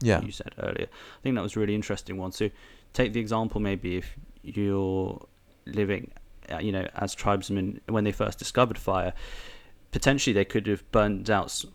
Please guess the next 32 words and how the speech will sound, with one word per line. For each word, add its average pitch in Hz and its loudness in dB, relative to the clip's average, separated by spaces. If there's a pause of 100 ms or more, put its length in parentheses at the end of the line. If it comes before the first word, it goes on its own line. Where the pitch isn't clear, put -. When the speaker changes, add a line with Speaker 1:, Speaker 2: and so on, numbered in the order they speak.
Speaker 2:
vast 107 4
swathes 104 0
of 98 -2
habitat 95 0 (140)
and, 101 -2
you 98 2
know, 95 2
crops - 0
that 113 2
were 107 2
useful 104 0
and 95 0
all 95 0
of 95 0
that. 104 2
So 104 2
that's 117 0
kind 113 0
of 101 0
where 101 4
we 98 4
are 95 4
with - -6
internet 98 -4
at - -14
the 101 -8
moment. 101 0
It's - -6
just - -4
allowed 107 2
to - -4
spread 98 2